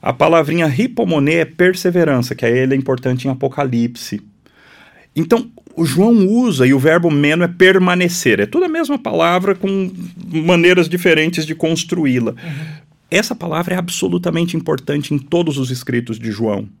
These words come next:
Speaker 1: E cada vez que ela aparece, ela tem a ver com a doutrina da união com Cristo.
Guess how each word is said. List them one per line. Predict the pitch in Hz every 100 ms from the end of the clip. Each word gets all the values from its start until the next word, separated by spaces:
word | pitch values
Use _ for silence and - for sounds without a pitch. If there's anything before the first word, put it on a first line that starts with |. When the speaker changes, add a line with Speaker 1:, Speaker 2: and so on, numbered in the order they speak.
| _ _ _ _ _ _ _
Speaker 1:
E | -
cada | 127 - 190 196
vez | 170 175
que | 175
ela | 165
aparece, | 165 143 135
ela | 143 131
tem | 139
a | 123
ver | 120
com | 123
a |
doutrina | 123 120 117 113
da | 113
união | 110 107
com | 107 113
Cristo. | 117 117 - -